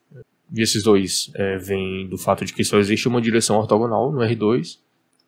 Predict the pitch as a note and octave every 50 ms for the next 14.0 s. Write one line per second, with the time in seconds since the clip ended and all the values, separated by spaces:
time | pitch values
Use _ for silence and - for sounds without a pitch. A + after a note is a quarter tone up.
0 | _ _ - G#2 A2 G#2 F#2+ G#2+ G#2+ G#2+ - C3 A#2 B2 A#2+ B2 - - B2+ A#2+
1 | - B2 A#2 G#2+ G#2+ - - D#3+ D3+ - - - - - - - _ _ _ _
2 | _ _ _ _ _ _ _ _ _ _ _ _ - C#3 C3 C3+ C3+ - D#3+ E3
3 | E3+ E3 D#3 C3+ C3 C3+ A#2+ A2+ - - D3 D3+ D#3 C#3+ A#2 G#2 - - _ _
4 | _ _ _ - B2 A2 - - C3+ B2+ B2+ B2+ B2+ B2 - - - _ - B2+
5 | B2+ - C3 - C3 B2+ B2+ B2 A#2 - A2+ G#2+ - C#3 C#3+ C3+ - - A2+ G#2+
6 | - - - B2 A#2 A2+ G2+ - A2+ A2+ G#2 F#2+ - B2 A2 G#2+ A2 A2+ A2+ B2+
7 | B2 - - C#3+ D#3 F3 F3+ - _ _ _ _ _ _ _ _ _ _ _ -
8 | G2+ F#2 - - A#2+ A2+ A2+ A2 A2+ B2 C#3+ - - B2+ A2 G2 G2+ A2+ D#3 F#3
9 | - _ _ - G2+ - F3 F#3 G3 - G#2+ G#2+ G#2+ G#2+ A2+ A2+ A2 G#2 G2+ A2+
10 | A2+ A2 - G#2 G#2 G2+ - B2 B2 A2+ G#2 G#2+ A2+ B2+ D3+ E3 - _ _ _
11 | _ _ _ _ _ _ _ _ _ _ _ _ _ - C3+ C3+ C3+ C#3 C#3 C#3
12 | C#3 C#3 C#3 C#3 - - - F#3+ F#3 - - - E3+ D3 D3 D#3+ F#3 - - -
13 | - _ _ _ _ _ _ - D#3 D3 C3+ D3+ D#3 D3+ - D3 C#3 D3 E3 E3+